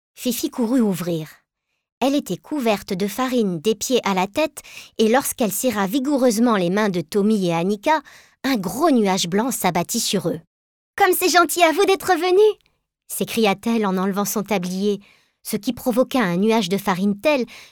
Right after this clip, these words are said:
que Tommy et Annika toussèrent pour se dégager la gorge. « Que fais-tu ? » demanda Tommy. « Si je te disais que je suis en train de ramoner la cheminée, tu ne me croirais pas un gros malin.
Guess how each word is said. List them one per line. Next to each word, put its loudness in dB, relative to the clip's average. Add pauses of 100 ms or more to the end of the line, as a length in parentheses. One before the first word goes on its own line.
que -2
Tommy 4
et 4
Annika 0
toussèrent -2
pour -8
se -4
dégager 2
la 4
gorge. « -6 (600)
Que -4
fais-tu ? » -4 (500)
demanda 0
Tommy. « 0 (880)
Si -6
je -4
te -4
disais -2
que -6
je -4
suis 0
en 2
train -2
de 0
ramoner 2
la 4
cheminée, -2 (380)
tu -2
ne 2
me -2
croirais 2
pas 4
un 4
gros 2
malin. 4